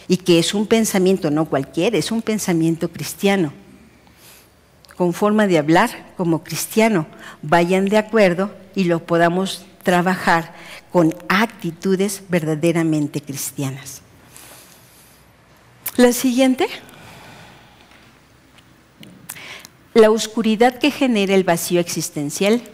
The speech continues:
crea más oscuridad, crea un mundo lúgubre de mendigos y pobres de espíritu, llenos de contaminación, soledad, sufrimientos,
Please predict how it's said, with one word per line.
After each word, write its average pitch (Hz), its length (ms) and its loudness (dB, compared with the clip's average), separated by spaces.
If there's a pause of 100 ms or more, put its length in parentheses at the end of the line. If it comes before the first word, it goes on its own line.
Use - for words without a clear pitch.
(760)
crea 190 480 4
más 196 400 0
oscuridad, 151 680 -2 (840)
crea 190 440 4 (100)
un 180 280 -2
mundo 165 440 -2 (120)
lúgubre 190 680 -2 (560)
de 165 180 0
mendigos 160 880 -2 (400)
y 165 140 -6
pobres 180 540 -2
de 202 80 -2
espíritu, 233 640 -4 (840)
llenos 190 440 2
de 214 100 0
contaminación, 165 1160 0 (360)
soledad, 156 720 0 (400)
sufrimientos, 160 1040 -4